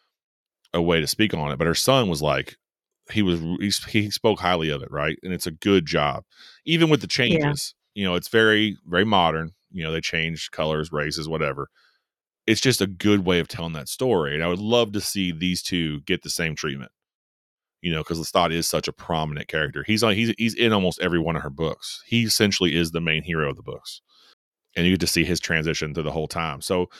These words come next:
Speaker 1: it kinda goes back into it. Like you said, with this, with this story, you're getting a character who she essentially fleshed out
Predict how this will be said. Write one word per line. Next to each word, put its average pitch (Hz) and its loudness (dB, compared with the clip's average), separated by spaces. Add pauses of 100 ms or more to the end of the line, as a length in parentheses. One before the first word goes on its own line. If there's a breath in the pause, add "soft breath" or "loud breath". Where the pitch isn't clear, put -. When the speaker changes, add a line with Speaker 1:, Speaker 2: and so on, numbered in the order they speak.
(380 loud breath)
Speaker 1:
it 95 -14
kinda 131 2
goes 113 2
back 98 0
into 92 -4
it. - -10
Like 80 -6
you 85 -4
said, 80 -2
with 82 -8
this, 82 -6
with 85 -6
this 85 -8
story, 85 0
you're 90 -4
getting 90 0 (960)
a 101 -2
character 117 2
who 101 -2
she 127 -2
essentially 92 -2
fleshed - -2
out 98 4